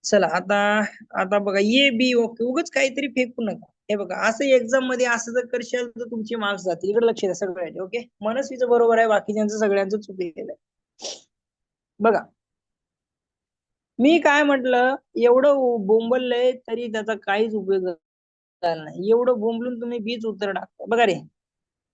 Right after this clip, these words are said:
माझा पेपर असा आहे, पूर्ण असा पेपर होता, मग मी फोल्ड केला, मग परत नंतर इक्वलच्या साईड कडून असा फोल्ड केला इकडं, म्हणजे माझा असा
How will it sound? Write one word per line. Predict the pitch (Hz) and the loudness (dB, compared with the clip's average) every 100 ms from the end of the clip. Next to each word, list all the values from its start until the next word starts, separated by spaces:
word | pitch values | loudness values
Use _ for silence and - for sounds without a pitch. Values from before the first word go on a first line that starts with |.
| _ _ _ _ _ _ _ _ | _ _ _ _ _ _ _ _
माझा | 226 254 269 | 4 4 6
पेपर | 262 254 262 | 4 4 2
असा | 240 233 | 2 2
आहे, | 240 240 - _ _ _ _ _ _ _ _ _ _ | 2 0 -8 _ _ _ _ _ _ _ _ _ _
पूर्ण | 196 233 233 233 | -8 -4 -2 -2
असा | 220 220 | -2 -4
पेपर | 214 214 202 | -2 -2 -2
होता, | 196 180 185 190 _ _ _ | -4 -6 -10 -14 _ _ _
मग | 208 214 | -8 -4
मी | 220 214 | -4 0
फोल्ड | 220 214 | 2 4
केला, | 190 165 - - _ _ | 2 -2 -6 -16 _ _
मग | 185 180 | -12 -2
परत | 226 233 233 226 _ _ _ _ | 0 0 -2 -8 _ _ _ _
नंतर | 208 214 214 226 | -6 -6 -4 -4
इक्वलच्या | 220 214 226 226 | -4 0 0 2
साईड | 220 220 | 0 0
कडून | 208 214 | -2 -4
असा | 214 208 190 | -4 -4 -2
फोल्ड | 214 208 | -2 0
केला | 190 185 180 | -2 -2 -2
इकडं, | 180 180 180 160 - - | -4 -6 -6 -8 -8 -14
म्हणजे | 185 190 | -8 -4
माझा | 190 190 190 | 0 2 2
असा | 185 | 0